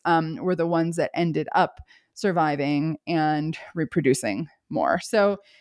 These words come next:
so yeah, it's a, it's sort of a heuristic, a, a cognitive shortcut that can be useful, but as we're using it, we have to be aware that it's, um, you know, not entirely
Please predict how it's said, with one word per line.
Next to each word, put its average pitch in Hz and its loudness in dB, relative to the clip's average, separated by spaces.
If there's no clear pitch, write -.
so - -4
yeah, 240 4
it's 220 -2
a, 226 4
it's 220 -4
sort 262 2
of 226 0
a 208 2
heuristic, 202 0
a, 165 2
a 180 -2
cognitive 180 0
shortcut 226 0
that 190 0
can 190 -2
be 165 -8
useful, 190 0
but 170 0
as 202 2
we're 180 -2
using 185 0
it, 165 0
we 185 0
have 185 2
to 190 -4
be 165 -2
aware 156 0
that 151 0
it's, - -6
um, 151 0
you 196 -2
know, 147 0
not 185 0
entirely 170 0